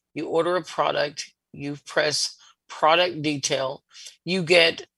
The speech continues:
ingredients, you get calories, you get cooking instructions for both a range, skillet, microwave, whatever is needed.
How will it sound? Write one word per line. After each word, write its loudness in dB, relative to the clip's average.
ingredients, 2
you -6
get 0
calories, 0
you -4
get -6
cooking -6
instructions -6
for -2
both -4
a -6
range, -2
skillet, 0
microwave, 0
whatever 0
is 0
needed. -2